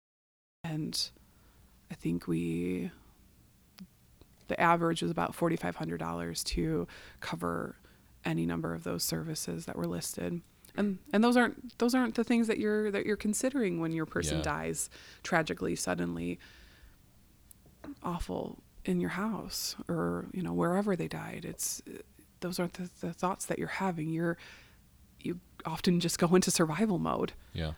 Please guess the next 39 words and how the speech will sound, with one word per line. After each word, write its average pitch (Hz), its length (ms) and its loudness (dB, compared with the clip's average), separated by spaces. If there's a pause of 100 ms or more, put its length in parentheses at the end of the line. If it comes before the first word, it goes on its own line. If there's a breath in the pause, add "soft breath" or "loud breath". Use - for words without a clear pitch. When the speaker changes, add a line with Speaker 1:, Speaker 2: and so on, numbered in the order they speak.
(100)
Speaker 1:
Um, 156 320 -2
and 175 120 2
you 160 60 2
need 160 180 2
that 165 120 0
extra, 170 560 -2
that 170 140 -4
extra 170 320 -2
support 165 320 -2
and 160 100 -4
care 156 300 -4
and 156 200 -6
kind 156 180 -4
of 156 180 -8
alleviate 156 580 -4
some - 140 -6
of 151 80 -2
that - 180 -10
financial 156 480 0
burden 165 340 -4
that - 120 -8
comes 160 320 -8
with - 160 -8
suicide. - 560 -6 (1160)
Speaker 2:
I, 104 260 2 (220)
I 104 380 0
kind 92 180 0
of 92 80 0
appreciate 92 540 0
the 107 100 2
aggressive 104 420 0
approach 110 440 -2
that, 101 260 2
that 104 280 -4
the 98 80 0
title 92 380 0
takes, - 440 -2
because 90 600 2 (540 loud breath)
suicide 90 920 4